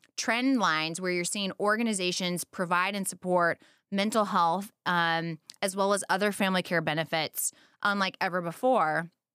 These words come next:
And so I thought to myself, "Now is the time, now is the right time in the market to create a, you know, grief and loss and bereavement p-, platform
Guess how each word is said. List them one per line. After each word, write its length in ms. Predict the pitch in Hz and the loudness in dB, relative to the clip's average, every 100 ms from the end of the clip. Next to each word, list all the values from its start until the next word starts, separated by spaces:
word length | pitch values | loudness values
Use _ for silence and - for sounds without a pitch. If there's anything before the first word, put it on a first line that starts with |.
| _ _ _ _ - | _ _ _ _ -6
And 160 | 202 190 | -4 0
so 100 | 202 | 0
I 120 | 202 | 2
thought 180 | 208 202 | 0 0
to 40 | |
myself, 480 | 196 185 185 185 - _ _ _ | -4 0 2 0 -2 _ _ _
"Now 420 | 202 202 208 254 262 | -4 0 2 2 2
is 160 | 220 | 0
the 100 | 196 | -4
time, 520 | - - 190 180 165 | -8 2 4 4 2
now 160 | 190 214 | 0 0
is 160 | 208 190 | 0 -2
the 100 | 175 | 0
right 260 | 180 190 | 0 0
time 220 | 202 185 | -4 -4
in 80 | 170 | -4
the 80 | 160 | -4
market 640 | 175 180 175 165 151 - _ _ _ _ | 0 0 0 2 2 0 _ _ _ _
to 120 | 196 | -4
create 640 | - 185 185 196 202 - - _ 185 | -2 -2 0 2 2 -2 -8 _ -2
a, 480 | 175 170 165 165 - _ - | 0 2 0 -4 -10 _ -6
you 120 | 185 | -4
know, 100 | 160 | -4
grief 340 | 180 185 190 | -2 -2 0
and 120 | 202 | 0
loss 280 | 180 170 - | 2 2 0
and 120 | 170 | -6
bereavement 560 | 160 175 175 170 160 - | -2 -2 -2 -4 -6 -8
p-, 60 | - - | -14 -2
platform 680 | 240 - - 170 156 156 | -2 -2 -2 0 2 -2